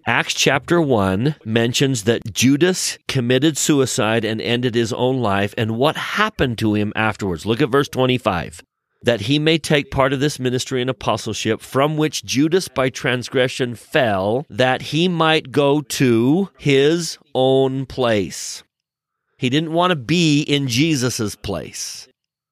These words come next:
Now, let's turn to the Book of Mormon. We're gonna follow that same phrase through the Book of Mormon. Let's go to the allegory of the tame and the wild olive tree in Jacob chapter five.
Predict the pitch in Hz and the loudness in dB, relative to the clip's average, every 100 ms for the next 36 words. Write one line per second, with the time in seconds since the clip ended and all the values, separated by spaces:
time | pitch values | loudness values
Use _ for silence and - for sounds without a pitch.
0 | _ _ _ _ - 127 113 107 - 143 | _ _ _ _ -4 0 0 -2 -2 -2
1 | 135 131 139 160 156 143 139 143 131 127 | 0 -2 -2 -2 0 0 0 -2 -2 -4
2 | - 127 127 131 120 117 - 147 139 147 | 0 0 0 0 -2 -4 -4 -2 0 -2
3 | - 127 131 127 110 92 101 117 190 180 | -2 -2 -2 -4 -8 -8 -10 -6 -4 -4
4 | 92 - - - 135 151 - 170 160 143 | -6 -16 -20 -2 -2 0 -2 -2 0 -2
5 | - 135 160 180 117 117 117 113 131 - | 0 2 2 0 -2 -4 -2 -2 -2 -2
6 | 120 101 113 - 135 127 135 139 117 110 | -2 -2 -4 -2 0 0 0 -2 0 0
7 | 113 113 127 156 165 123 - 110 98 95 | 0 0 0 2 2 0 -4 -2 -2 -2
8 | 120 - - - - 120 127 127 127 120 | -4 -8 -18 -20 -6 -2 0 2 0 0
9 | 135 - 110 101 117 - 127 92 85 - | -2 0 -2 0 -4 -2 0 -2 -6 -14
10 | - | -20